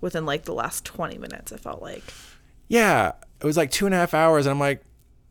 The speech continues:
Speaker 2: he's being confronted with some stuff, and, like, he learns some stuff about, like, his dad and his past, but even that, he seems to kind of, real quick, they're like, "Oh, no, your dad was actually really good." So you don't have to worry about that. And so, like, oh, okay. So he's,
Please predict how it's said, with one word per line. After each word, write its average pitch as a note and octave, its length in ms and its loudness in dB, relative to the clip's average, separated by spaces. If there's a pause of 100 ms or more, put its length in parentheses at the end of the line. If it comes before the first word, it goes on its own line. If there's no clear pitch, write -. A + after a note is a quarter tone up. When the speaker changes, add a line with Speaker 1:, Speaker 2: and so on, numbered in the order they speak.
(800)
Speaker 2:
he's D3 200 0
being A3+ 220 2
confronted E3 520 0
with B2+ 180 2
some G#2+ 180 0
stuff, F2+ 640 0
and, A#2 140 0
like, G#2+ 220 2
he C3 140 -2
learns C3 280 0
some A#2 80 -6
stuff - 240 -2
about, G#2+ 300 2
like, F#2+ 200 0
his F#2 180 -4
dad C3 380 2
and G#2 120 0
his F#2+ 200 -4
past, A2+ 640 0
but A#2+ 280 2 (320)
even F3 280 2
that, B2+ 240 2
he D#3 120 -2
seems D#3 340 0
to C#3+ 100 -2
kind D3 300 0
of, C#3 260 0 (840)
real C#3 220 6
quick, C#3 220 4
they're A#2+ 100 4
like, G#2+ 160 4
"Oh, D#3 140 8
no, B2+ 180 6
your A2 140 4
dad A#2 100 8
was G#2+ 160 4
actually G2 260 4
really F2 200 2
good." C#2+ 260 -4 (460)
So G2 140 2
you G2+ 120 6
don't G#2+ 100 6
have F#2 80 0
to F2+ 60 -2
worry D2+ 120 0
about C2+ 220 -4
that. A1 280 -6
And A2+ 100 -6
so, B2+ 140 0
like, A#2 200 4 (160)
oh, C#3+ 240 0
okay. E3+ 260 2
So G#2 140 0
he's, A#2+ 220 0